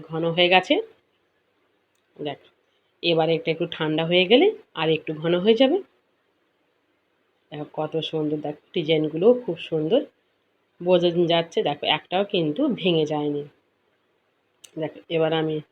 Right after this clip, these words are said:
নামিয়ে নেব। আর আজকে আমার এই তালের চুষি পিঠে কেমন হয়েছে, তোমরা অবশ্যই আমাকে কমেন্ট করে জানিও। ভালো লাগলে বন্ধুরা অবশ্যই একটা লাইক করবেন প্লিজ। আর এইভাবেই আমার পাশে থাক-,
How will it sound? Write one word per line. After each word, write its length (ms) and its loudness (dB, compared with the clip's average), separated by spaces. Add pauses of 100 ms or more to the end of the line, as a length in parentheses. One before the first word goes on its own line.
(400)
নামিয়ে 460 0
নেব। 120 2 (540)
আর 120 -2 (140)
আজকে 280 -10 (160)
আমার 200 -4
এই 180 -2
তালের 360 0 (260)
চুষি 360 -4
পিঠে 240 -2 (140)
কেমন 260 0 (100)
হয়েছে, 280 -2 (460)
তোমরা 280 -2
অবশ্যই 440 -2
আমাকে 280 -2 (120)
কমেন্ট 340 -2
করে 160 -2
জানিও। 320 -4 (460)
ভালো 220 -8
লাগলে 300 -2
বন্ধুরা 380 -8 (140)
অবশ্যই 380 -4
একটা 160 -12
লাইক 280 -4
করবেন 300 -6
প্লিজ। 220 -6 (240)
আর 80 -8 (160)
এইভাবেই 480 -2 (320)
আমার 260 -10
পাশে 340 -12
থাক-, 160 -20